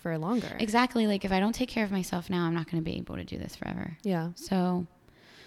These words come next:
Speaker 2: I'm giving myself the permission to have a breather. But I do see journaling classes moving in a lot of different ways.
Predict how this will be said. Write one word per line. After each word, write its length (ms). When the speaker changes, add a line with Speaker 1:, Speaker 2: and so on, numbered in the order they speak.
Speaker 2:
I'm 920
giving 220
myself 320
the 80
permission 420
to 140
have 180
a 40
breather. 320
But 200
I 80
do 200
see 260
journaling 340
classes 340
moving 300
in 100
a 60
lot 160
of 80
different 300
ways. 560